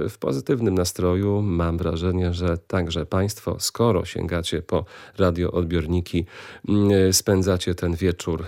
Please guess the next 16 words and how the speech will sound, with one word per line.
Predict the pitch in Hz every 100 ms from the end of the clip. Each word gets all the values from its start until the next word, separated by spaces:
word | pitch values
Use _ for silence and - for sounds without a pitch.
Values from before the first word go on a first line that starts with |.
| -
e, | - 78
pozytywnie. | 80 - 98 87 87 85 - 90 80 82 104 120
Drodzy | 117 147
państwo, | - 190 147
dzisiaj | 104 139 139 113
temat | 135 151 127
w | 101
G | 92 117
P | 113 92
S, | 92 107
globalnym | 98 87 107 117 98
punkcie | 117 107 107
spojrzenia, | - 98 85 95 107 113 - - - - - -
mm, | 120 120 107 - -
może | 92 107 175 165 151
nas, | 113 95 87 - - -